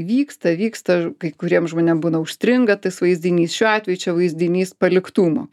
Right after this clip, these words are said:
Labai baisus, kad turi, turi artimą žmogų ir jis dingsta staiga. Tai toksai paliktumo, na, per-,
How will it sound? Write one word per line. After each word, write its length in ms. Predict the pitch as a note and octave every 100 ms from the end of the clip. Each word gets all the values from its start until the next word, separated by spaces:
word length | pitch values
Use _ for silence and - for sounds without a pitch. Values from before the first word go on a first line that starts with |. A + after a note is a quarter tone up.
| -
Labai 380 | E3+ E3 F3 E3
baisus, 600 | D#3 E3 E3 - D#3+ -
kad 160 | D#3+ - - - -
turi, 320 | E3 E3 D#3+ -
turi 260 | F3 E3 E3 E3
artimą 400 | E3+ E3 - D#3+ D#3
žmogų 300 | A#3 B3 G#3
ir 80 | F#3+
jis 60 |
dingsta 500 | E3 F#3+ E3+ - -
staiga. 460 | D#3+ - F3 D#3+ D#3+
Tai 220 | - E3
toksai 420 | - E3+ - G3
paliktumo, 800 | F#3+ F#3 E3+ - - F3 E3+ E3 -
na, 440 | G3+ E3+ F3 E3+ E3+ - - - - _
per-, 240 | F#3 F#3+